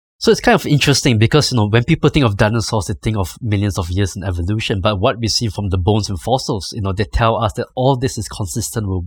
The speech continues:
with a worldwide flood. So we have talked about dinosaur graveyards being evidence of a flood burial. We talk about, uh, you, you mentioned the dinosaur death pose, the necks being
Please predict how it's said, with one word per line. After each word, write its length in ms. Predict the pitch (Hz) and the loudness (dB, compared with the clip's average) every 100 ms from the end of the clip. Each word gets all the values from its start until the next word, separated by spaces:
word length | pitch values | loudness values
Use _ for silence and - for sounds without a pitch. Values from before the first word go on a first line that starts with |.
| - 107 | -10 -12
with 180 | 120 98 | -6 -4
a 80 | 98 | -2
worldwide 380 | 98 104 101 92 | 0 0 0 -2
flood. 260 | - 95 - - _ _ _ - | -6 -8 -8 -18 _ _ _ -4
So 120 | 139 | 2
we 80 | 123 | 2
have 120 | - | 2
talked 180 | 151 107 | -2 0
about 260 | 107 110 | 0 0
dinosaur 360 | 110 113 - 92 | 0 0 0 -2
graveyards 640 | 85 110 - 113 143 - | 2 0 2 2 2 0
being 200 | 92 107 120 | -2 -4 -2
evidence 440 | 117 104 107 110 | -2 0 -2 -4
of 100 | 92 - | -6 -6
a 200 | 101 101 - | -6 -6 -12
flood 400 | - 110 131 117 | -2 0 0 0
burial. 460 | 110 135 190 208 _ _ - - | 2 2 0 -4 _ _ -12 -10
We 80 | |
talk 260 | 107 117 - | -4 -2 -2
about, 400 | 120 95 107 - _ _ | -2 0 0 -2 _ _
uh, 60 | 120 | -2
you, 240 | 113 113 127 | 0 0 0
you 120 | 120 | 0
mentioned 460 | 107 147 - 98 - | 0 0 0 -2 -4
the 140 | 113 | -4
dinosaur 380 | 101 120 127 123 | 0 0 0 -2
death 280 | 101 135 - | 0 0 0
pose, 220 | - 120 | -2 -2
the 80 | - | -2
necks 320 | 95 104 120 - | -2 -2 -2 -6
being 380 | 110 104 101 | -6 -4 -6